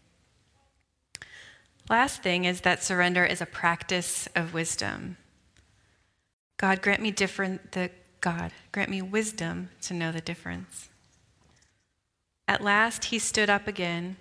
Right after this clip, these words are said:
and returned to the disciples, only to find them asleep,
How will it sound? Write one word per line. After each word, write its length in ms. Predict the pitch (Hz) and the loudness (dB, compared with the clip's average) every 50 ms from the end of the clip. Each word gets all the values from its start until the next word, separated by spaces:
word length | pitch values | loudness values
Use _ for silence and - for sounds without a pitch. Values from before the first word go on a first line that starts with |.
| - _ _ _ _ _ _ - | -16 _ _ _ _ _ _ -4
and 100 | 180 185 | -4 -2
returned 380 | 185 180 180 - 196 190 185 185 | -2 -2 -2 0 0 0 0 0
to 80 | 196 | -2
the 140 | 190 - 180 | -2 -2 -4
disciples, 800 | 175 175 - - 170 165 - - - - 170 190 - - - - - _ - _ _ - - | -2 -2 0 0 0 0 -2 -6 -8 -8 -6 -6 -6 -6 -8 -10 -18 _ -20 _ _ -10 -8
only 220 | 202 202 202 202 | -6 -4 -2 -2
to 80 | 202 202 | -4 -2
find 280 | - 202 196 196 190 | 0 2 2 2 2
them 140 | 190 185 185 | 0 0 -2
asleep, 580 | 180 180 - - - - 175 175 - - - | -2 -4 -6 -10 -8 -6 -6 -6 -8 -10 -14